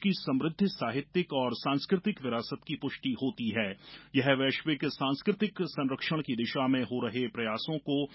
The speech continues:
और आगे ले जाने का प्रतीक है, जो हमारी साझा मानवता को आकार देने वाली विविध कथाओं और कलात्मक अभिव्यक्तियों को पहचानने और सुरक्षित रखने के महत्व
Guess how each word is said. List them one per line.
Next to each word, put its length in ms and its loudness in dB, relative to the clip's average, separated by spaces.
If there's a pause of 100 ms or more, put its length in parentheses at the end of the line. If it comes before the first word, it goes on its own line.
(240)
और 220 8
आगे 240 2
ले 200 2
जाने 280 0
का 120 -4
प्रतीक 500 -4
है, 240 -4 (320)
जो 120 6
हमारी 420 4
साझा 520 0
मानवता 480 0
को 220 -2
आकार 460 -2
देने 240 0
वाली 400 2 (280)
विविध 200 8
कथाओं 600 2
और 300 -2
कलात्मक 540 0
अभिव्यक्तियों 760 2
को 180 -2
पहचानने 800 2 (260)
और 120 6
सुरक्षित 520 2
रखने 280 0
के 160 -2
महत्व 280 -2